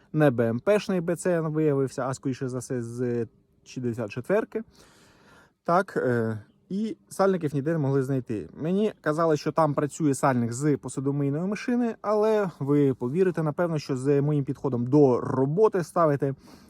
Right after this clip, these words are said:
річ, створену для роботи в середовищі води,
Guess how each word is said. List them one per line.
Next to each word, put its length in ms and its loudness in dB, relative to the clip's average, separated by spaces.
річ, 280 0
створену 420 0
для 200 0
роботи 400 0
в 260 -4
середовищі 680 -4
води, 440 0